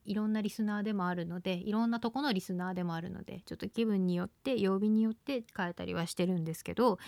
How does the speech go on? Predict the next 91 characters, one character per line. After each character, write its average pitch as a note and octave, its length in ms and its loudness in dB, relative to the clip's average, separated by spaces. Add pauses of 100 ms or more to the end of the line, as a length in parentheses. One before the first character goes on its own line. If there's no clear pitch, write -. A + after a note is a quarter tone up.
(300)
え G3 380 4
ー、 G3 40 4
ま A3 100 6
あ、 - 20 6
メ C4 140 8
イ F4 100 8
ン F4 80 6
パ E4+ 100 8
ー D4+ 60 4
ソ D4+ 120 -2
ナ C#4+ 100 6
リ G#3+ 100 4
テ F#3 120 2
ィ D#3 120 4
が - 200 0
タ G#3+ 120 4
イ F#3+ 40 2
ト F3 100 0
ル E3 80 2
に D#3 80 0
も D3+ 100 -2
あ D#3 60 -2
る D#3+ 80 -4
よ D3+ 120 -2
う D#3 40 -4
に、 D#3+ 200 -4
え F3 80 2
ー、 E3 40 0
パ G3+ 180 4
ン G3+ 60 4
サ F#3 120 -2
ー E3 60 2
の D#3 80 0
向 E3 260 0
井 - 20 -2
聡 F3 300 0
さ E3+ 340 0
ん。 F#3 160 2
で、 B3+ 80 6
木 C#4 240 6
曜 A4 200 6
日 B3 80 8
の A#3+ 120 8
み G#3 120 6
隔 - 240 -2
週 B3+ 240 -2
で B3+ 100 -4
ね、 C4+ 220 -2
お A#3+ 60 0
仕 A3+ 120 -4
事 G3+ 200 -2
の F3 120 0
状 F3 140 2
況 E3+ 260 -2
次 F3 140 -6
第 F3 200 -4
で E3+ 100 -6
出 - 220 -8
演 D#3 120 -4
さ E3+ 100 -8
れ E3+ 80 -8
て - 140 -2
る C4+ 120 2
と - 120 -6
い - 20 -4
う。 - 60 -12 (500)
で、 C#4 80 2
月 C#4 320 2
曜 D4+ 240 4
日 B3 120 4
の、 C4+ 260 6 (260)
え F#3 120 4
ー、 - 60 -6
ア F#3 100 2
シ F#3 160 -2
ス - 160 -8
タ F3+ 160 4
ン F3 60 2
ト F3 160 -2
さ F3+ 200 0
ん F#3+ 180 4
が、 A#3 340 6
え F3 100 2
ー、 - 20 2
滝 F3 280 -2
沢 E3 260 0
カ E3 160 -2
レ D#3 140 -2
ン D#3 80 -4
さ C4 260 6
ん。 A#3 80 0